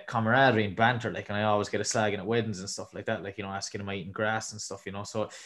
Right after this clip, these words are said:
it's, it, it's a bit of crack, like, you know. But at the end of the day, once people are well and happy and, and progressing through life and, and they're in my circle, I'm happy for them. Like, you know what I mean?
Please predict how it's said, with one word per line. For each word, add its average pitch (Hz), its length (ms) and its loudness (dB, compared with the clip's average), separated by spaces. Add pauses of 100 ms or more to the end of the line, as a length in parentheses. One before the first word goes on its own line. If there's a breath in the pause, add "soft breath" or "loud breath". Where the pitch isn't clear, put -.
(140 loud breath)
it's, 120 240 -4
it, - 80 -2
it's 127 300 2
a 117 40 -2
bit 123 140 0
of 110 80 -2
crack, 123 320 0
like, - 180 -10
you 104 60 -6
know. 98 140 -6
But 104 220 -6 (520 soft breath)
at - 100 -20
the 127 80 -6
end 127 160 -2
of 113 80 2
the 123 60 4
day, 127 80 8
once 113 180 2
people 113 240 0
are 104 120 4
well 117 280 4
and 107 100 -2
happy 113 560 -2
and, 98 240 -4
and 92 360 -8
progressing 110 420 -2
through 110 160 -2
life 104 280 2
and, 98 180 -8
and 92 220 -8 (760)
they're 113 180 6
in 110 80 4
my 107 120 4
circle, 113 360 0
I'm 110 120 -2
happy 110 300 -2
for 117 260 4
them. 98 120 0
Like, - 200 -12
you 104 60 -8
know 98 80 -4
what 101 80 -2
I - 20 0
mean? 107 180 2